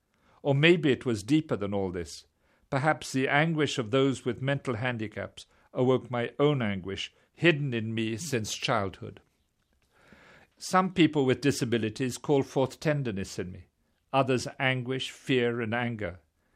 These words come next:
In a world of constant and often quite intense relationships, you can quickly sense your inner limits, fears, and blockages. You can feel the anger rising up in you.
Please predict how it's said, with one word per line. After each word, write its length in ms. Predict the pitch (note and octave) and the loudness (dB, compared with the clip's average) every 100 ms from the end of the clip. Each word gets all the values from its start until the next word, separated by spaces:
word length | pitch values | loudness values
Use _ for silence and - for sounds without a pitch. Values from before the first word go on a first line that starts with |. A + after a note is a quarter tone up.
| _ _ _ - | _ _ _ -2
In 140 | C3+ | 2
a 60 | D3 | 4
world 340 | D#3 D#3 D#3 | 6 6 4
of 180 | C#3+ - | 0 -2
constant 640 | - E3+ - - D#3+ D3 | -4 -2 -4 -6 -6 -6
and 140 | - C3+ | -2 -2
often 340 | C#3 - C3 | -2 -4 -6
quite 340 | - C#3+ C#3 C#3 | -2 -2 0 -4
intense 540 | A#2+ - D3+ C#3+ - | -6 -4 -4 -4 -2
relationships, 920 | B2+ B2 C3+ - G#2+ - G2+ - - _ _ _ _ | 0 2 2 -2 -6 -8 -10 -10 -20 _ _ _ _
you 100 | D3 | -4
can 160 | C#3 C#3+ | -2 -4
quickly 440 | - F#3+ F#3 E3 | -2 -4 0 -2
sense 440 | - - B2+ - - | 0 0 -2 -2 0
your 160 | C3 | 2
inner 260 | C#3+ C#3 C3 | 2 2 4
limits, 560 | A#2+ A#2+ A#2 - - - | 2 2 -2 -6 -10 -12
fears, 560 | - D3 B2+ A#2+ A2 A2+ | -4 2 2 2 -2 -4
and 160 | G2 | -2
blockages. 720 | A#2+ A2+ - G2 - F2+ - _ _ _ _ _ _ | 0 0 -2 -8 -10 -14 -18 _ _ _ _ _ _
You 100 | - | -4
can 180 | C3+ D3 | 0 0
feel 260 | - F#3 E3+ | 4 4 6
the 160 | D#3 | 6
anger 340 | D3 D3+ C#3 C3+ | 6 4 0 0
rising 480 | C3 C3+ B2+ B2+ A#2 | 2 2 0 -2 -2
up 220 | B2 A#2 | -4 -6
in 100 | F#2+ | -8
you. 200 | F#2+ | -10